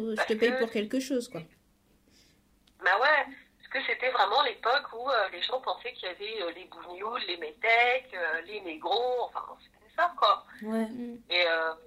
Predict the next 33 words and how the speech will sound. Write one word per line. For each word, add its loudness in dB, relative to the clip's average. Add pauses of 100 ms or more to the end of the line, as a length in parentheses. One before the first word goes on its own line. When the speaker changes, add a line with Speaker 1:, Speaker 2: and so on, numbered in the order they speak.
(280)
Speaker 2:
aujourd'hui, -6
euh, -2 (420)
même 2 (180)
si -14
ça 2
existe -8
encore, 2 (480)
mais -16 (100)
c'est -16
plus -2
aussi -4 (160)
courant 2
qu'avant, 4 (100)
quoi. 2 (380)
Avant, 6
euh, 4
moi, 0
j'ai 4
des -20
cousins, 4
euh, 2
qui -16
ont, -10
euh, -8 (440)
presque, -14 (880)
ouais, 2
cinquante -2
ans 2
aujourd'hui, -6 (320)
ils -20
se -10
faisaient -12
courser. -2